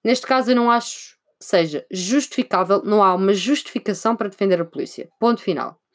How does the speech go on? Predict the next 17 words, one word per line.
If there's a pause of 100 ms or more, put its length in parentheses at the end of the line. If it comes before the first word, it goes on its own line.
(380)
Mas
também
acho
outra
coisa. (160)
Neste
momento,
as
redes
sociais
estão
a
berrar
porque (440)
George
Floyd
morreu.